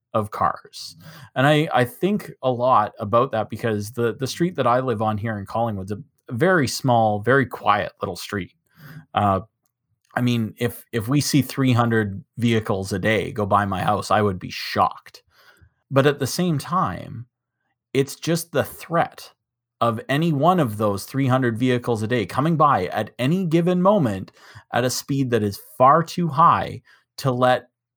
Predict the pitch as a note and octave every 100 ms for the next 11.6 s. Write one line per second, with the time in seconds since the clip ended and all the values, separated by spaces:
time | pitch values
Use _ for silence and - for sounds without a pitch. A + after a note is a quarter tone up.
0 | _ _ _ - A2+ B2 C#3 B2+ A#2 G#2+
1 | G2 F#2+ G2+ - - - A#2+ A2 G#2+ G2+
2 | - A2+ G#2+ G#2+ - A2 E2+ F#2 - -
3 | - - A2 A#2+ - G#2+ C3 C3+ C#3 B2+
4 | B2 A2+ A2 A2 - G#2+ G#2 A2 G#2+ G#2+
5 | G#2+ G#2 - - A2 A2 G#2+ G#2+ G#2 F2+
6 | G#2 G2+ G2+ G2 F#2+ - - - - -
7 | A2 A#2 A2+ G#2+ G#2+ A2 G#2 G2+ - A2+
8 | G#2+ F#2+ F2 G#2+ G#2 G#2 A2 G#2 G#2 G2+
9 | - - A2+ G#2 G#2 G#2 G2 G2 A2+ A2
10 | - G2+ G#2 G#2 G2+ G2 A2 G#2+ G2 G2
11 | A#2+ B2+ G2+ G2 F#2+